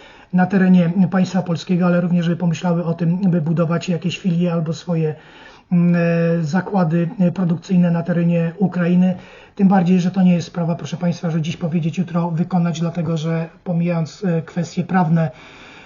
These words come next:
bo taka produkcja, e, no, jest kwestią jak najbardziej, e, polityczną, nie tylko biznesową, wymaga różnego rodzaju,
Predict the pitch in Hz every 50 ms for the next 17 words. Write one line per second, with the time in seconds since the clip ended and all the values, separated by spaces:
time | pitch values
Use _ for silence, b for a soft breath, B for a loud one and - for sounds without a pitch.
0 | B B B B B _ _ - 170 165 175 170 - - 190 180 - 175 165 160
1 | - 175 170 175 143 - - - 180 165 160 - - - 175 170 175 170 165 165
2 | 180 175 170 175 170 175 185 190 196 190 202 180 - - - - - 190 180 -
3 | - 190 175 170 170 175 185 190 180 180 - 185 180 160 180 170 151 151 175 175
4 | 175 175 185 180 180 - - 190 180 170 - 190 - - - 180 175 175 165 180
5 | 175 - 180 165 165 160 151 165 156 165 175 - - 185 165 170 170 170 156 147
6 | 175 170 175 165 151 165 165 170 180 160 160 175 170 160 170 170 165 156 156 175
7 | 170 170 165 160 160